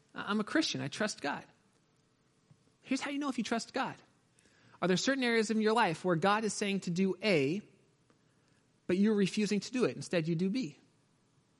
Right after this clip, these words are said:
God's saying do A, but you do B. If that's true for you right now,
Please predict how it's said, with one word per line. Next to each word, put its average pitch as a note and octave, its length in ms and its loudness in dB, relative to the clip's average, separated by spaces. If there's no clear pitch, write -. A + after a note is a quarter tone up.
God's F#3+ 240 0
saying A3 380 2
do A3 180 0
A, E3+ 220 2
but F3+ 180 -4
you G3+ 140 0
do G3 340 0
B. E3+ 260 -2
If F3 120 -4
that's G#3+ 220 0
true D#4 260 -2
for D#3 200 0
you C#3+ 120 2
right C#3+ 140 -2
now, C#3+ 260 -6